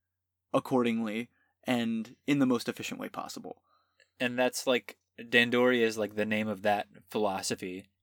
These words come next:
Speaker 1: In
Speaker 2: And
Speaker 1: Pikmin four,
Speaker 2: And
Speaker 1: yes.
Speaker 2: that is found in Pikmin four.
Speaker 1: Yes.
Speaker 2: In the story? Like, throughout, like, as a theme?
Speaker 1: It is as a, yes, as a theme.
Speaker 2: Okay.
Speaker 1: Um, anytime,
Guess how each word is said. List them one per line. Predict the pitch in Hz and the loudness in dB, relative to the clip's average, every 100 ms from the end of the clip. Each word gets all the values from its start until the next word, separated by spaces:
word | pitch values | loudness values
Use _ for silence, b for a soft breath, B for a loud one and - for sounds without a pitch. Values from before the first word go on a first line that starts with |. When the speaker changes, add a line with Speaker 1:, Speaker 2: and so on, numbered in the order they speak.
| _ | _
Speaker 1:
In | 143 123 | 0 2
Speaker 2:
And | 113 113 | 2 -2
Speaker 1:
Pikmin | - 107 110 _ - | -4 -12 -14 _ -10
four, | 110 82 - - | -8 -10 -14 -4
Speaker 2:
And | 117 107 | 0 0
Speaker 1:
yes. | 101 | -2
Speaker 2:
that | 101 95 _ _ _ _ | -4 -4 _ _ _ _
is | - 101 | -8 -6
found | - 101 92 | -4 -4 -6
in | 87 | -14
Pikmin | 82 - 87 | -16 -16 -14
four. | 92 87 - _ | -12 -12 -14 _
Speaker 1:
Yes. | - 131 113 - - - | 0 0 0 -8 -18 -8
Speaker 2:
In | 139 233 | -4 -2
the | |
story? | 202 - 127 208 320 - _ - | -2 2 4 4 2 -4 _ -6
Like, | 120 | -4
throughout, | - 127 127 123 - | 0 4 4 2 -2
like, | 123 | -4
as | 113 117 | -2 -2
a | 107 | -2
theme? | - 135 170 226 247 _ _ | -2 -4 -4 -10 -14 _ _
Speaker 1:
It | 190 208 | 6 6
is | 226 | 6
as | 220 202 | 2 0
a, | 185 - - | -4 -8 0
yes, | 147 107 - | 4 4 2
as | - 175 | 2 4
a | 180 | 2
theme. | - 156 170 220 b b | 0 -2 -2 -6 b b
Speaker 2:
Okay. | 123 - 101 | -8 -4 0
Speaker 1:
Um, | 151 117 107 - | 2 0 -2 -2
anytime, | 170 190 196 185 180 180 | -2 -2 -2 -2 -4 -8